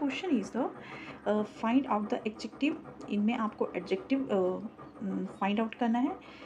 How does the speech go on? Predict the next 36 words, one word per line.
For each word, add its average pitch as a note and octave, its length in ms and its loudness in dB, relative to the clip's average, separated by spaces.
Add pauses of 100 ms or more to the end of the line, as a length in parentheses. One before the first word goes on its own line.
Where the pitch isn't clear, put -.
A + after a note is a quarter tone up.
(200)
Then A#3+ 200 2
question A#3+ 280 2
number B3 240 0
six - 180 -10
जो A#3+ 120 2
है C#4 120 0
वो A#3+ 180 0
है, B3 140 2
उम, B3+ 280 0 (100)
अफेक्शन। G#3+ 420 -2
अफेक्शन C#4 680 4 (340)
के G#3+ 60 0
लिए G#3 140 0
ऑप्शंस A3+ 400 -2
दिए A#3 220 4
गए A#3 80 2
हैं C4+ 300 2 (560)
कि G#3 240 -2 (100)
आपको G#3 380 -2
एडजेक्टिव B3 580 0
जो G3+ 160 -4
है C4 120 0
इनमें G#3+ 200 2
फाइंड G#3 280 0
आउट G3 120 -2
करना G3 220 -2
है। B3+ 120 4 (120)
अफेक्शन C#4 540 -2 (340)
में G#3 360 0
ऑप्शंस C4 420 4
हैं D4+ 200 0
affect, - 420 -4 (100)
affectionate, A#3 580 0 (520)
affectingly A#3 960 2
या G#3+ 160 2
affectionately G#3+ 760 0